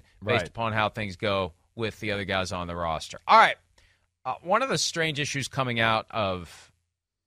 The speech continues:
Speaker 2: the N F L this past weekend, and there have been multiple strange issues with the Falcons lately. We had that weird Bijan Robinson. He was ill, and they didn't tell anybody.
Speaker 1: Yep.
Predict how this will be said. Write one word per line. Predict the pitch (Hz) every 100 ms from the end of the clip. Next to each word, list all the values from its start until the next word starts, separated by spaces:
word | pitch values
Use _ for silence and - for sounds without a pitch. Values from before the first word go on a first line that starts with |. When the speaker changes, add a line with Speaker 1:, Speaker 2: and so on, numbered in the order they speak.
| -
Speaker 2:
the | 120
N | 110
F | -
L | 101
this | 98
past | - 92 -
weekend, | 160 151 131
and |
there | 190
have | 233
been | 202 156
multiple | 131 123 -
strange | - 117 113 98
issues | 107 101 90
with | 101
the | 90
Falcons | - 95 87 87 78
lately. | 95 85
We | 107
had | 104 95
that | 87
weird | 101 110 92
Bijan | 110 101 107 95
Robinson. | 98 107 104 98 - 101
He | 98 92
was | 85
ill, | 104 107
and | 101
they | 95
didn't | 87 80
tell | 117 117
anybody. | 95 76 85 87 98
Speaker 1:
Yep. | 101 104 104